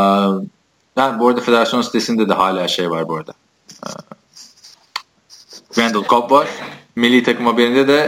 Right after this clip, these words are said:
e, aday oyuncularda da siyahi bir Sakaryalı oyuncu var. Yani birazcık karman çorman.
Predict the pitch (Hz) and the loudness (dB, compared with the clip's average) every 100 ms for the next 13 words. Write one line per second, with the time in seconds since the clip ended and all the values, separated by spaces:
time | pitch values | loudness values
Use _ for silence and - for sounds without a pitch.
0 | - 120 113 113 101 - _ _ 110 113 | 0 4 4 4 0 -6 _ _ 0 2
1 | 117 107 107 104 110 120 135 - 117 110 | 4 4 2 2 2 2 0 0 0 0
2 | 104 113 120 117 - 107 107 101 95 90 | 0 -2 -4 -4 -6 0 0 0 0 -2
3 | 87 82 - _ _ _ _ _ 87 80 | -4 -10 -12 _ _ _ _ _ -4 -4
4 | - _ _ _ _ _ _ 90 90 87 | -4 _ _ _ _ _ _ -4 -4 -4
5 | 95 87 85 95 98 92 90 90 90 87 | -4 -4 -6 -6 -4 -2 -4 -6 -8 -8